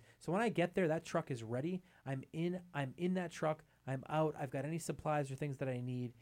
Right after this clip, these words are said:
And when I come back, it's quick, it's easy, it's frictionless. Because we all know there's plenty of friction when you're trying to move something down the steps yourself and put it in the back of a U-Haul, no matter what they do and how great of a job they do.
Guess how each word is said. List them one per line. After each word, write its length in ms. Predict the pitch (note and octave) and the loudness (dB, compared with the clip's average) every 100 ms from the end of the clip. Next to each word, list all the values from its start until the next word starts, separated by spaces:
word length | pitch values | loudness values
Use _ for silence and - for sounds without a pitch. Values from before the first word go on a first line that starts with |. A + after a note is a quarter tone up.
| - | -10
And 80 | B2+ | -4
when 100 | C3+ | -2
I 80 | E3 | -2
come 220 | E3+ E3+ | 0 0
back, 340 | C#3 C3+ C3+ | 0 0 -2
it's 140 | B2 - | -8 -10
quick, 320 | - F#3 F#3+ | -2 -2 -2
it's 140 | C3+ - | -12 -8
easy, 240 | D#3+ D3+ | -6 -4
it's 180 | F3 D3 | -4 -6
frictionless. 920 | - - F#3 F3+ - A2+ G2+ - - - _ - | -8 -4 -2 0 -2 -4 -6 -10 -14 -18 _ -8
Because 240 | C#3+ C#3+ D3+ | -2 2 6
we 80 | |
all 140 | F3 F#3 | 6 6
know 60 | F#3 | 4
there's 120 | E3 | 2
plenty 240 | - E3+ | 0 2
of 80 | D3+ | 2
friction 240 | E3 D#3 C#3 | 0 -4 -4
when 40 | |
you're 40 | B2 | -2
trying 100 | D3 | -2
to 60 | B2+ | 2
move 300 | C3+ D#3 D#3 | 4 4 2
something 240 | D3 D3 | -4 0
down 100 | C#3 | -2
the 60 | C3 | 0
steps 280 | - C#3 - | -2 -2 -4
yourself 320 | B2 D3 A#2+ | 0 2 0
and 80 | A#2 | -2
put 100 | C#3+ | -4
it 40 | |
in 80 | C3+ | -2
the 60 | B2 | -2
back 200 | C3 B2 | -2 -2
of 80 | |
a 40 | A#2 | -4
U-Haul, 460 | C3+ D3 B2+ A#2+ - - - | -2 2 2 0 -4 -16 0
no 40 | |
matter 160 | D3 D#3 | 2 4
what 240 | D3+ G3 | 4 2
they 160 | - C3 | 4 2
do 160 | A#2+ C3 | 2 -2
and 100 | C3+ | -2
how 100 | D3 | -2
great 220 | C#3 D#3+ | 0 0
of 60 | |
a 40 | C#3 | 0
job 240 | A2+ A2 | -4 -4
they 100 | G#2+ | -8
do. 220 | G#2 G#2 | -10 -12